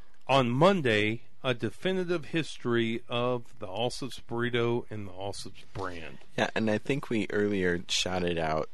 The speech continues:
Speaker 2: every single convenience store in West Texas. So y-, y-, now you know, like, which ones are which, but I'm, I'm looking forward to that. The Alls-, I mean, like,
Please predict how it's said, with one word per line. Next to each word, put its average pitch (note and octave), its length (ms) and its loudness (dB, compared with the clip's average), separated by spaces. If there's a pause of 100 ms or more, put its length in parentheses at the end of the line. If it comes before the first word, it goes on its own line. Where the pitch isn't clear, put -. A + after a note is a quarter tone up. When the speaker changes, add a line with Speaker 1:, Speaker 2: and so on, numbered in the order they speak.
(140)
Speaker 2:
every G#2 480 -2
single E2+ 680 -2 (640)
convenience F2 580 -4
store E2 400 -2
in D2+ 160 -4
West D2+ 300 -6
Texas. C2+ 680 -6 (1120)
So D#2+ 400 -2 (240)
y-, F2 80 -6 (320)
y-, F2 240 -6
now E2+ 160 -2
you E2 180 -4
know, C#2 360 -6 (140)
like, D#2+ 360 -6
which E2 240 -8
ones D2+ 260 -6
are C2 100 -6
which, D2 520 -6 (120)
but D2 220 -4 (960)
I'm, A2+ 220 0
I'm B2 160 6
looking G#2 260 2
forward F2+ 280 0
to F2 100 -4
that. D2+ 300 -4
The - 100 0
Alls-, F2 320 0
I F#2+ 80 0
mean, F#2+ 180 0
like, F2 380 -4